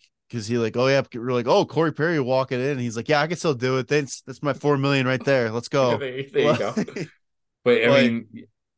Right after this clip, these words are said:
Speaker 2: jeez. Yeah, Corey Perry scoring the game winner against Toronto with that stretch pass from Vlasic. That's how we got <laughs> here.
Speaker 1: Corey Perry, yeah, that game, like, solidified. Like, I lo-, like, Corey Perry, I knew from the beginning I was gonna love him on this team.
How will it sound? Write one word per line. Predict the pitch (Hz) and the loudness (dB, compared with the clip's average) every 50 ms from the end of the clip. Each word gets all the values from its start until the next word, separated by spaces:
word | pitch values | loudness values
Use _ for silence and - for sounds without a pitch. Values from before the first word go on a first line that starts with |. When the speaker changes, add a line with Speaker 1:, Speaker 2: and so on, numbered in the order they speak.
| _ - - | _ -20 -18
Speaker 2:
jeez. | - - - 127 123 123 117 107 107 - - - | -16 -12 -8 -4 -4 -4 -4 -4 -6 -10 -4 2
Yeah, | 123 123 110 104 - | 4 4 4 4 0
Corey | - - 151 143 135 | 0 2 4 4 4
Perry | - 147 147 139 135 | 4 4 4 4 2
scoring | - - 143 131 131 131 | 2 2 0 0 0 -2
the | 123 | -4
game | - 110 110 117 117 | -4 -4 -4 -2 -2
winner | 117 117 117 117 | -4 -4 -4 -4
against | 117 120 117 - - | -4 -4 -6 -4 -4
Toronto | 117 98 90 92 104 110 117 117 | -2 -2 -2 -2 -2 -2 -2 -2
with | 113 110 107 | -2 -4 -4
that | 110 98 92 - | -4 -6 -6 -6
stretch | - - - 107 101 101 - - | -10 -6 -4 -4 -4 -4 -2 -2
pass | 117 107 107 107 | -2 0 0 -2
from | - 113 101 | -4 -6 -4
Vlasic. | 95 98 104 120 131 127 - 104 - - | -2 0 0 0 0 -2 -6 -12 -8 -6
That's | 104 101 - | -6 -4 -2
how | 120 113 | 0 0
we | 113 117 | 0 0
got | 113 113 113 131 143 | 0 2 2 2 2
<laughs> | 143 | 4
here. | 208 185 - - - 240 247 - 247 - - 294 - - | 2 2 4 4 2 2 2 2 0 0 0 -2 -2 0
Speaker 1:
Corey | - 143 165 196 214 - | 0 0 2 2 0 0
Perry, | - 131 151 156 160 156 | 0 0 2 2 2 0
yeah, | 143 131 123 113 | 0 -2 -4 -4
that | 95 113 120 143 - - | -4 -4 -6 -6 -4 -4
game, | 147 143 147 147 147 | -4 -4 -4 -4 -4
like, | 143 131 120 | -4 -6 -6
solidified. | - - 123 127 127 123 117 - 110 104 101 | -8 -8 -6 -6 -6 -4 -4 -4 -4 -4 -4
Like, | 98 104 104 - | -8 -12 -12 -8
I | - 117 131 | -6 -4 -2
lo-, | 147 143 123 127 127 131 - | -2 0 0 0 0 0 -2
like, | - 135 131 117 | -4 -6 -8 -4
Corey | - - 202 240 240 | 0 4 4 4 4
Perry, | - 180 180 175 175 175 165 | 2 2 2 2 2 2 2
I | 151 | 0
knew | 135 131 135 147 151 147 | 0 0 0 0 0 0
from | 135 - 147 139 | -2 -6 -6 -6
the | 135 131 | -6 -6
beginning | 120 120 - 117 117 117 123 120 107 | -8 -6 -6 -4 -4 -2 -4 -4 -6
I | 104 110 | -6 -8
was | 107 110 | -8 -6
gonna | - 123 117 113 | -6 -6 -4 -4
love | 110 113 107 | -4 -4 -4
him | 113 110 113 | -4 -6 -6
on | 110 104 | -8 -10
this | 104 98 - | -10 -12 -12
team. | - 101 87 - | -12 -14 -14 -14